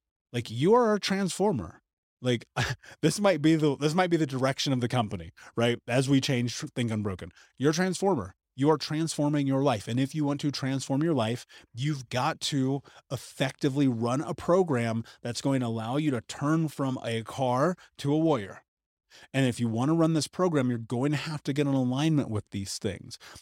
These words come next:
You're gonna have to have this understanding about what it means to truly take control over your life. And so I have a list of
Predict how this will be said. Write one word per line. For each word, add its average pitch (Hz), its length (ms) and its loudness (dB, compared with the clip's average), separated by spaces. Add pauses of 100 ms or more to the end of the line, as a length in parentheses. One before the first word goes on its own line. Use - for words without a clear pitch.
You're 117 80 -2
gonna 123 120 2
have 139 200 -2
to 147 80 -6
have 135 180 0
this 131 220 -2
understanding 135 640 0
about 113 220 -4
what 110 320 -4
it 139 120 -2
means 143 460 0 (220)
to 135 100 -6
truly 143 920 0 (220)
take 143 240 -4
control 147 480 0
over 113 220 2
your 101 160 -4
life. - 420 -12 (320)
And 135 160 0
so 131 420 0
I 113 180 -8
have 160 460 -2
a 139 100 0
list 139 440 2
of 127 240 2